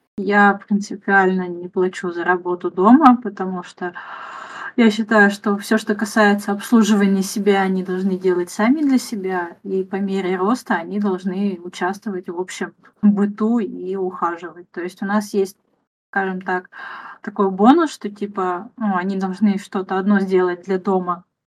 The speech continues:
В течение дня я им могу какое-то задание дать, но там что-то такое лёгкое, типа, протрите подоконники, протрите батареи,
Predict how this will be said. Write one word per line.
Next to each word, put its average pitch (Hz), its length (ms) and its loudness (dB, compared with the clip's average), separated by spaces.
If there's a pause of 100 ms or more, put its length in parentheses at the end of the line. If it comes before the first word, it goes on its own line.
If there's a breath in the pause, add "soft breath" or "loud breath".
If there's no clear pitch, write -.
(300)
В 226 40 4
течение 185 220 2
дня 208 220 6
я 302 160 0
им 269 80 8
могу 254 240 6
какое-то 233 460 -2
задание 214 500 2
дать, 190 260 -2
но 196 120 -6
там 214 220 2
что-то 208 300 -12
такое 202 340 -6
лёгкое, 240 440 -2
типа, 370 260 -6
протрите 202 480 -4
подоконники, 247 720 -2
протрите 202 500 -10
батареи, 226 720 -2